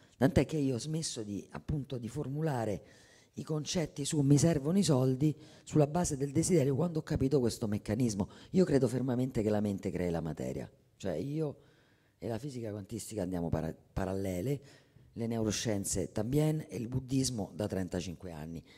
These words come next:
Quindi proprio per me ormai sono arrivata alla conclusione che questo è fisica, non è filosofia come diceva Einstein. Cioè che la mente crea la materia è fisica,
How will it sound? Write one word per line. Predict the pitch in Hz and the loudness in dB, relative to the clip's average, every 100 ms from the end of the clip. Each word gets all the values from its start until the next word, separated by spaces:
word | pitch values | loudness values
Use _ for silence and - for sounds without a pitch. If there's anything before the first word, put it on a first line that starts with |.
| _ | _
Quindi | - 127 110 | 2 4 4
proprio | 101 113 104 | 4 4 2
per | 92 127 | 0 -2
me | 156 160 - - | -4 -6 -10 -18
ormai | - 104 131 | -6 -4 -2
sono | 127 104 | -4 -4
arrivata | 104 113 101 | -4 -4 -4
alla | 104 | -6
conclusione | 123 - 135 147 135 | -8 -10 -8 -6 -4
che | 101 | -6
questo | - 127 - 104 - - - | -2 -2 2 0 -2 -10 -10
è | - 120 - - - | -2 -2 -4 -20 -20
fisica, | - - 107 82 90 69 - _ - | -14 -4 -2 -2 -4 -4 -6 _ -6
non | 110 | -2
è | 113 | -2
filosofia | 113 101 95 98 - 90 | -2 -6 -6 -8 -10 -8
come | 90 87 | -8 -10
diceva | 80 80 82 76 | -12 -12 -10 -10
Einstein. | 71 73 - 71 78 - _ | -12 -14 -14 -14 -16 -18 _
Cioè | _ 110 82 | _ -8 -8
che | - | -6
la | 113 | -4
mente | 120 202 170 143 | -2 -4 -4 -4
crea | 156 156 | 0 0
la | 120 | 0
materia | 117 107 180 185 175 - - - _ | -2 2 4 4 2 0 -20 -20 _
è | - | 0
fisica, | 113 - 92 - - | 0 -4 -4 -4 -8